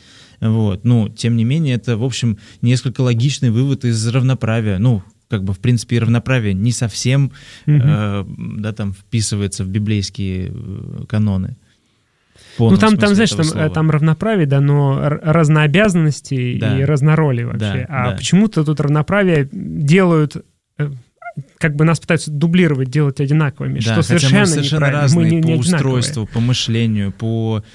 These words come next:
Speaker 1: подходу к жизни и так
Speaker 2: Мгм.
Speaker 1: далее. И это, и это классно. В этом и есть, э, вся прелесть, э, отношений.
Speaker 2: Мгм.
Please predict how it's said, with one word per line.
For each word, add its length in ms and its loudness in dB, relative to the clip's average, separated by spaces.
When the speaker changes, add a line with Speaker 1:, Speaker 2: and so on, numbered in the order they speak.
Speaker 1:
подходу 440 -2
к 80 -6
жизни 500 2
и 40 2
так 120 2
Speaker 2:
Мгм. 80 0
Speaker 1:
далее. 380 -8
И 160 2
это, 220 2
и 140 -4
это 200 -2
классно. 600 -2
В 160 -4
этом 340 0
и 60 0
есть, 500 -2
э, 380 -2
вся 840 -2
прелесть, 640 0
э, 400 -8
отношений. 680 0
Speaker 2:
Мгм. 340 4